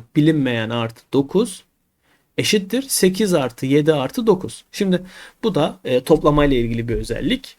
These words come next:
Bu da birleşme özelliği. Hatırlıyorsanız birleşmede en az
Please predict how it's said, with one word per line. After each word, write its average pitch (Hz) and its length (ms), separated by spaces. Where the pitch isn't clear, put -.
Bu 160 140
da 233 180
birleşme 143 480
özelliği. 123 360
Hatırlıyorsanız 135 640
birleşmede 143 520
en 143 220
az 135 220